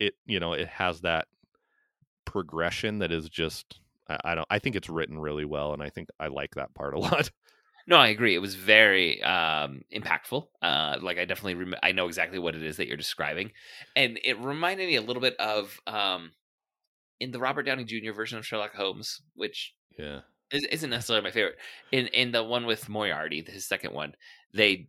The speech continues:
Speaker 2: do a f-, uh, they, they play a fight out in their minds before
Speaker 1: Yes.
Speaker 2: they actually have a physical fight, where, like, they map out, "Okay, if I, he's gonna do this, I'm gonna do this," and they're both doing it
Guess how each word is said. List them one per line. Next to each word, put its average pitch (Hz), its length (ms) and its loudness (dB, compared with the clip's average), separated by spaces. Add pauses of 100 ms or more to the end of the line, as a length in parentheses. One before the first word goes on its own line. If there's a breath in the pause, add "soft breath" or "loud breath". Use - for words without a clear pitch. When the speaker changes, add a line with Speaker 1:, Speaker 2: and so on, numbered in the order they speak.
(120)
Speaker 2:
do 120 440 2
a 104 120 0
f-, - 280 -12 (240)
uh, 87 420 2
they, 101 180 2
they 104 180 4
play 123 200 2
a 107 60 2
fight 101 260 2
out 85 220 0
in 92 100 -12
their 85 120 -6
minds 80 500 -8 (200)
before 87 360 -4
Speaker 1:
Yes. 71 100 -6
Speaker 2:
they 87 100 -2
actually 82 260 -4
have 87 120 -4
a 85 60 -12
physical 104 260 -8
fight, 135 260 -2 (380 loud breath)
where, 98 120 4
like, 90 200 2
they 107 80 0
map 104 240 0
out, 76 180 2
"Okay, - 320 -10
if - 140 -8
I, - 80 0 (100)
he's - 240 -10
gonna 90 160 -8
do 82 100 -8
this, 73 200 -10
I'm 78 80 -14
gonna 82 120 -14
do 85 80 -14
this," 80 220 -6
and 107 80 -10
they're 104 80 4
both 113 240 -4
doing 80 220 -4
it - 140 -6